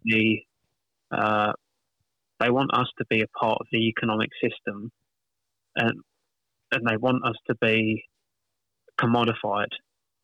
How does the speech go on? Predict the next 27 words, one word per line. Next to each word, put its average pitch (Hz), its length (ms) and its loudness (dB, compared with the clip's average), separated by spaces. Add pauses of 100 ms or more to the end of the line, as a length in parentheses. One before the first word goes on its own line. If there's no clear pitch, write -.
(160)
And 117 100 0
they, 123 60 2 (140)
they 127 100 0
don't 147 220 -2
want 143 180 2
us 117 180 0
to 120 80 -2
have, 117 220 0 (100)
they, 139 100 0 (100)
they 127 140 0
don't 151 180 0
really 127 180 2
want 135 160 4
us 123 80 0 (240)
to 120 60 0
live 120 220 2 (580)
in, 113 440 0 (640)
uh, 107 280 2 (760)
old 113 260 2
types 143 280 0
of - 120 -10
systems 110 360 -6
like 110 180 2
democracy 113 640 -2
and 117 120 2
everything 117 380 2
else. 110 220 0